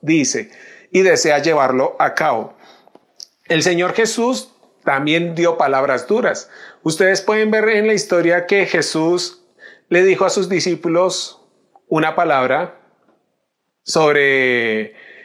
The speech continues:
lo que costaba seguir al Señor. Y los discípulos dijeron, "Dura es esta palabra. ¿Quién podrá obedecerla?". Y el Señor Jesús confrontó a los discípulos también y les dijo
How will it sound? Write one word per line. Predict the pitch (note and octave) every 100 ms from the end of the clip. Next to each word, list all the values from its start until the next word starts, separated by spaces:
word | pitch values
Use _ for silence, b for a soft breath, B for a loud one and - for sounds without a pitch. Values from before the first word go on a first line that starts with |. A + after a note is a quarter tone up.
| B
lo | - D#3+ D#3+
que | C#3+
costaba | C#3 A#2 - D#3+ E3+ E3+
seguir | E3 C#3 C3+
al | C3+ C3+
Señor. | C3+ B2 B2+ - _ _ b b b
Y | D3
los | D3+ D3
discípulos | C3+ D3 D#3 D#3+ D#3
dijeron, | C#3+ C3+ C3 -
"Dura | D3+ F3+ F#3+ F#3+
es | D#3+ D#3+
esta | C#3+ E3 D#3+
palabra. | B2+ B2 A#2+ A2+ - - _ _ _ -
¿Quién | E3+ E3
podrá | F3 D#3 D3+ D3+ F3 - _ _ _ _
obedecerla?". | D3 C#3+ C#3 B2+ C#3+ D3+ F#3 A3 B B B B B B B B _ -
Y | E3
el | F3+
Señor | F3+ E3+ E3
Jesús | G3 A3+ G#3+ - -
confrontó | G3+ G3 G#3 E3+ D#3+
a |
los | C#3+ E3
discípulos | F#3 E3+ D3+ D#3+ E3
también | E3+ D3+ D3
y | D#3
les | E3 D#3+
dijo | D#3 C#3+ D3+ D3+ A3 -